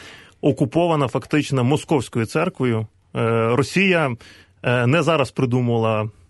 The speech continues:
анексувати українські території, це вже давня традиція. І щоб анексовувати, зокрема, анексовувала і культурний, духовний простір українців. Зокрема, надзвичайно важливо було поглинути українську церкву. І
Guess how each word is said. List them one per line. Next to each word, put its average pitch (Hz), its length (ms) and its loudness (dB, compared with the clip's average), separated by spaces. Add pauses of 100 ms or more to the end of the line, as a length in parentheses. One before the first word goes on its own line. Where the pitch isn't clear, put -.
анексувати 135 520 0
українські 127 440 -2
території, 185 500 0
це 135 120 -4
вже 120 220 -2 (500)
давня 135 340 2
традиція. 131 720 0
І 135 420 0 (420)
щоб 147 300 -2
анексовувати, 147 800 0
зокрема, 139 380 0
анексовувала 135 600 0
і 170 140 4 (600)
культурний, 147 720 2
духовний 139 420 2
простір 139 380 -2
українців. 147 640 0 (280)
Зокрема, 143 360 0
надзвичайно 139 500 -2
важливо 131 360 0
було 127 260 0 (420)
поглинути 147 480 2
українську 139 460 -2
церкву. 107 520 -4
І 127 300 0